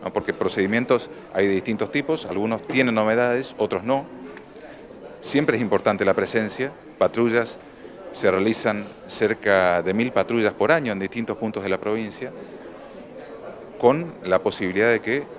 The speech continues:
cerca de cien de esas patrullas tienen un resultado, eh, contundente al, al punto de desbaratar, eh, ya sean campamentos de caza, aprehensión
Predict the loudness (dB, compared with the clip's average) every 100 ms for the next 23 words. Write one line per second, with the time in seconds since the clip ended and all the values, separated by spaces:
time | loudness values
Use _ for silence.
0 | -14 -2 0 2 4 4 2 2 0 0
1 | -2 -4 -4 -2 -2 -4 -4 -4 -4 -4
2 | -8 -4 -2 -2 -4 -10 -18 -18 -18 -16
3 | -8 -6 -6 -8 -10 -12 -16 -2 -2 0
4 | 2 2 2 -2 -8 -10 -18 -20 -18 -18
5 | -18 -8 -4 -4 -2 -4 -2 2 4 4
6 | 4 2 2 2 -2 -4 -16 -20 -20 -18
7 | -16 -12 -8 -4 -2 0 -2 0 0 2
8 | 0 -4 -4 -2 -2 -2 -6 -8 -8 -6
9 | -2 -2 -2 0 0 -2